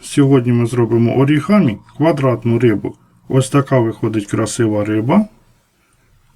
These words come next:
Ось так вона виглядає з іншої сторони. Робити квадратну рибу дуже легко. Давайте ми це красиве орігамі будемо робити разом.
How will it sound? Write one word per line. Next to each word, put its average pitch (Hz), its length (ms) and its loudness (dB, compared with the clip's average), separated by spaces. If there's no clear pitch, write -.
Ось 123 220 0
так 214 240 -2
вона 117 160 -4
виглядає 117 640 -4
з 110 100 -8
іншої 117 320 -4
сторони. 101 520 -8
Робити 135 500 0
квадратну 120 640 -2
рибу 143 460 -2
дуже 151 300 0
легко. 101 540 -6
Давайте 127 400 2
ми 120 140 0
це 127 160 -6
красиве 120 540 -2
орігамі 127 760 0
будемо 131 520 0
робити 104 560 -2
разом. 110 560 -2